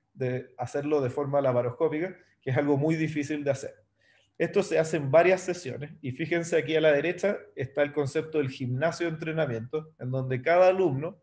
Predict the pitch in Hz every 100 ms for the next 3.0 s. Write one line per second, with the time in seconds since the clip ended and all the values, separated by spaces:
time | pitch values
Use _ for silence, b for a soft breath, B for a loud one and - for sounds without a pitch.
0 | _ _ _ - 123 147 143 123 - 113
1 | 135 151 180 180 143 120 156 - 127 120
2 | 117 117 143 147 165 170 - 131 135